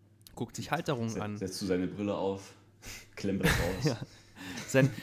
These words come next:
Speaker 1: sein, äh, seine erste Aktion mit dem Dreirad war, es auf die Seite zu legen und die Räder zu inspizieren.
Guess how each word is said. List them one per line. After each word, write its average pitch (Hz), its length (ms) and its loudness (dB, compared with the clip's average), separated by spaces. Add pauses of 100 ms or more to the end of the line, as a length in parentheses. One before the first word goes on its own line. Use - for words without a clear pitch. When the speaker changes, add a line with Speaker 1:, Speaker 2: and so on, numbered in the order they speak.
Speaker 1:
sein, 147 280 6
äh, 139 200 4
seine 139 200 6
erste 156 300 4
Aktion 156 320 2
mit 151 120 2
dem 151 100 0
Dreirad 143 500 0
war, 147 380 4
es 139 140 -2
auf - 160 -4
die 135 120 -2
Seite 139 280 0
zu - 160 -4
legen 156 280 2
und 143 160 -2
die 139 60 0
Räder 156 280 0
zu - 120 -6
inspizieren. 95 640 -6